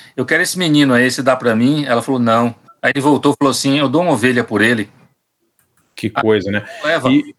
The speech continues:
Speaker 2: e Satã, Satã ficou vinte e sete anos entre idas e vindas na Ilha Grande?
Speaker 1: É, e aca-, e morreu lá, né? Ele acabou,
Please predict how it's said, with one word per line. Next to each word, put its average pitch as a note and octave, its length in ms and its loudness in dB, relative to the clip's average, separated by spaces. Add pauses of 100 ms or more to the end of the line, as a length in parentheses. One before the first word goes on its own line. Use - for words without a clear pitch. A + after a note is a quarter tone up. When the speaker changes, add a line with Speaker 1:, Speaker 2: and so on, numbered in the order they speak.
(160)
Speaker 2:
e A#2+ 120 2
Satã, D#3 600 -2
Satã C3 280 -2
ficou C3+ 200 0
vinte B2 300 -2
e - 40 -8
sete D3+ 520 -2
anos B2 340 0
entre A2 240 0
idas A#2 280 0
e G2 60 -6
vindas A2 320 0
na G#2+ 140 -2
Ilha F#2+ 140 0
Grande? G2+ 760 0
Speaker 1:
É, A2 260 4
e D3+ 80 2
aca-, E3+ 180 -2
e - 80 0
morreu G3+ 320 2
lá, F#3+ 280 2
né? E3+ 300 2
Ele D3 140 2
acabou, D3+ 540 2